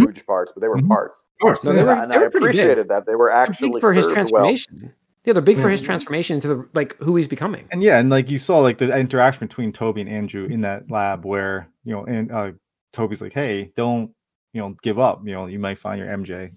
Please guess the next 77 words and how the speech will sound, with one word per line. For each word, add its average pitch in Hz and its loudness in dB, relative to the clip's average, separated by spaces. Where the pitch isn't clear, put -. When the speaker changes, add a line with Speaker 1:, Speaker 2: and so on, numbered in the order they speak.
Speaker 2:
is, 98 -20
you 104 -16
know, 90 -16
later 98 -14
on." 101 -6
Speaker 3:
Yeah, - 4
I 202 4
love 220 6
that 226 2
too. 151 4
I 143 -2
love 165 4
that 160 -4
too, 156 -2
where, 117 -8
you 143 -6
know, 127 -8
they 120 -8
were 120 -6
like, 117 -12
you 139 -4
know, 117 -8
"Oh, 202 2
guys 185 2
like 165 0
us, 147 -4
you 127 -6
know, 127 -6
just 117 -14
no 139 -4
time 135 -10
for 113 -10
that." 98 -14
And - -20
he's 120 -14
like, 107 -18
"Actually, 131 -8
I'm 196 -2
married." 151 0
<laughs> 160 -4
And, 156 0
like, 147 0
he's 147 -6
like, 226 2
Speaker 2:
<laughs> - -8
Speaker 3:
"Oh," 269 2
Speaker 2:
Yeah. 143 6
Speaker 3:
like, 117 -8
you 147 2
know, 117 -4
and 107 -8
stuff 117 -4
like 113 -2
that. 117 -4
He's 135 -6
like, 143 2
"We 156 4
had 175 0
a 185 2
Speaker 4:
Made 170 4
it 190 6
Speaker 3:
rough 220 0
Speaker 4:
work. 165 0
Speaker 3:
patch, 101 -8
but, 123 -4
you 135 0
know, 160 2
we 131 -2
made 127 -4
it 139 0
work," 226 0
and 117 -6
stuff 113 -12
like 214 -12
that. 208 -10
Speaker 4:
The, 214 0
Speaker 3:
You - -8